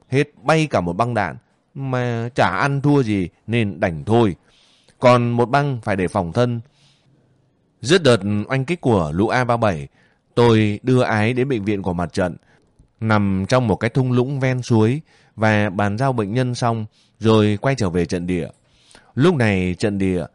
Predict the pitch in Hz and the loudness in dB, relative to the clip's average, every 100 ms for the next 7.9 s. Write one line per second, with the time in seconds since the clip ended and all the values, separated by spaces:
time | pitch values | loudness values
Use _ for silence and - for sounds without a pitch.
0 | _ - 104 110 104 101 92 92 90 90 | _ -6 0 2 2 0 -2 -2 -6 -6
1 | 127 135 113 90 85 80 - _ _ _ | -6 -4 -2 -2 0 -2 -6 _ _ _
2 | 113 107 98 95 95 98 95 95 95 127 | 0 0 0 -4 -2 0 0 0 0 2
3 | 127 123 - - 120 110 104 101 101 127 | 2 0 -6 -4 0 0 0 -2 -2 -2
4 | 185 90 92 82 104 107 139 175 _ _ | 0 -2 -2 -2 0 0 0 -6 _ _
5 | _ _ _ _ - 107 98 87 85 92 | _ _ _ _ 0 2 2 -2 -6 -4
6 | 92 87 85 85 123 123 120 107 - 113 | 0 0 -2 -4 -4 -2 -4 -8 -6 -2
7 | 113 98 98 90 78 98 95 104 156 | 0 -2 -2 -4 -4 -4 -2 -2 -6